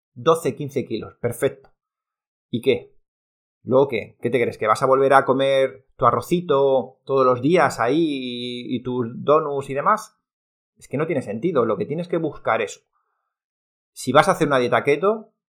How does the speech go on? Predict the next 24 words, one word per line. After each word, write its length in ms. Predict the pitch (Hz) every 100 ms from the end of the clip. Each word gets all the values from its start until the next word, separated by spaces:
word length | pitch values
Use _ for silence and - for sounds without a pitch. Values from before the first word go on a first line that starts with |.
| _ _
que 100 | 127
te 80 | 127
expliquen 600 | - 170 175 196 175 - _
cómo 500 | 165 151 131 127 - _ _
vas 280 | 127 151 170
a 60 |
cambiar 340 | - 123 123 113
mentalmente 640 | 120 120 135 165 180 196
y 80 | 135
cómo 180 | 123 123
vas 180 | 120 120
a 60 |
cambiar 280 | 110 110 107
de 80 | 101
hábitos, 360 | 101 101 104 -
pero 160 | 120
no 140 | 123 156
solo 300 | - 147 127
en 80 | 110
alimentación, 520 | 110 110 104 170 175
sino 220 | 180 107
también 360 | 98 110 117 107
en 140 | 104
actividad 600 | - 110 117 180 247